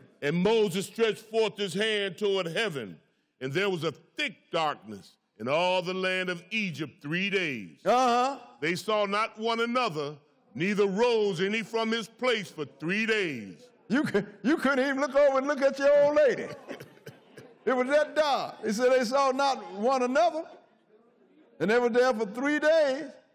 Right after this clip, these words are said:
Speaker 2: Go ahead.
Speaker 1: But all the children of Israel had light in their dwellings.
Speaker 2: Now, so that was in the land of Goshen.
Speaker 1: That's right.
Speaker 2: They had light. Pharaoh knew that. So what plague, plague was that?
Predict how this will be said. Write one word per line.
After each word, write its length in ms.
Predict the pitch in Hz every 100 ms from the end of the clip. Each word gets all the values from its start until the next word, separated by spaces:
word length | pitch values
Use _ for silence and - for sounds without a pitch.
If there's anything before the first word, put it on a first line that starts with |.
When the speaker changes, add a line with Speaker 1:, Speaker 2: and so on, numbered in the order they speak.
| -
Speaker 2:
Go 80 | 247
ahead. 380 | 254 247 254 330 - - _ _ _ -
Speaker 1:
But 120 | 120
all 320 | 151 196 220 214
the 120 | 220
children 480 | - 240 233 208 220
of 160 | 220 220
Israel 800 | 269 277 190 185 180 175 175 180 - _ -
had 300 | 139 143 120
light 260 | 127 226 165
in 140 | 143
their 200 | 175 190
dwellings. 680 | 127 131 131 127 131 123 _ _ _ _ _ _ _ -
Speaker 2:
Now, 440 | 233 254 220 135 - - _ _
so 420 | 196 214 208 151 - -
that 120 | 254
was 140 | 254
in 120 | 240
the 80 | 226
land 280 | 240 247 247
of 100 | 240
Goshen. 420 | 240 262 208 107 - -
Speaker 1:
That's 200 | 117 104
right. 280 | 135 139 113
Speaker 2:
They 140 | 240
had 260 | 220 233 233
light. 340 | 262 247 - - - _ _ _ _ _
Pharaoh 320 | 202 254 262 262
knew 280 | 294 320
that. 280 | 269 180 - - _ _ _
So 80 | 180
what 240 | 220 240
plague, 420 | 240 262 254 247 -
plague 320 | 214 247 247
was 180 | 233 214
that? 320 | 262 311 -